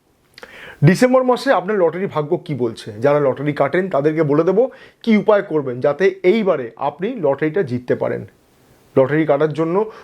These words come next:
কোন দিনটা আপনার শুভ হবে, লটারি কাটার জন্য কোন সংখ্যাটা আপনার জন্য লাকি হবে, কি দেখে আপনি লটারি কাটবেন, এই সব কিছু। ওহো, আরেকটা কথা, আপনাদের জন্য একটা উপহার আছে। আমার যারা দর্শক বন্ধুরা আছেন,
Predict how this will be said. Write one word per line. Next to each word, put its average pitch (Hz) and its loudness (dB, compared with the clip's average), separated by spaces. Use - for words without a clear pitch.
কোন 185 2
দিনটা 190 0
আপনার 175 -4
শুভ - -4
হবে, 131 -2
লটারি 175 2
কাটার 185 -2
জন্য 202 0
কোন 202 -4
সংখ্যাটা 208 0
আপনার 208 -2
জন্য 208 -2
লাকি 170 -2
হবে, 123 -6
কি 202 2
দেখে 175 2
আপনি 151 -2
লটারি 135 -6
কাটবেন, 120 -8
এই 135 -6
সব - -10
কিছু। - -12
ওহো, 220 4
আরেকটা 190 2
কথা, 127 -2
আপনাদের 165 2
জন্য 202 -2
একটা 202 -2
উপহার 143 0
আছে। 104 -14
আমার 160 4
যারা 175 4
দর্শক 160 2
বন্ধুরা 160 4
আছেন, 220 -4